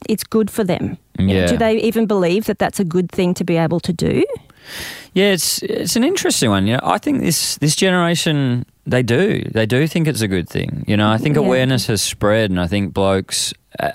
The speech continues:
Speaker 2: by large, feel now, you know what, yeah, we do need to talk. But what they don't know is how. How, how
Speaker 1: Yeah.
Speaker 2: do I talk? And who do I talk to? And I've never seen it done. I've never experienced it. So how do I begin? Um,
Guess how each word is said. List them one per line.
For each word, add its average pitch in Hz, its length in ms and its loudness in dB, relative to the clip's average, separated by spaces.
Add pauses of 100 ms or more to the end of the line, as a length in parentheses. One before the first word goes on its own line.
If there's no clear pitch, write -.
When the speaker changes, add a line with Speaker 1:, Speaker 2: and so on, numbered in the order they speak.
(140)
Speaker 2:
by 98 380 0
large, 95 680 0 (160)
feel 104 500 0
now, 80 420 -2 (320)
you - 60 -2
know 131 100 4
what, 127 180 2
yeah, 120 160 2
we 117 100 0
do 123 160 2
need 104 200 0
to - 100 -10
talk. 87 720 -2 (380)
But 113 200 2
what 156 140 0
they 170 140 2
don't 104 300 2
know 92 260 2
is 82 120 -2
how. - 380 0 (260)
How, 127 260 0
how 147 200 2
Speaker 1:
Yeah. 147 80 0
Speaker 2:
do 95 200 2
I 160 80 0
talk? - 440 -6
And 101 140 0
who 135 100 2
do 147 120 2
I 131 100 2
talk - 300 -2
to? - 420 -2 (100)
And 92 380 2
I've 104 120 2
never 151 180 2
seen 117 280 2
it 92 140 -2
done. 87 420 0
I've 104 140 2
never 120 200 2
experienced 101 800 -2
it. - 220 -2 (340)
So 107 140 2
how 113 140 4
do 120 100 4
I 101 120 2
begin? 85 640 -2 (640)
Um, 98 460 2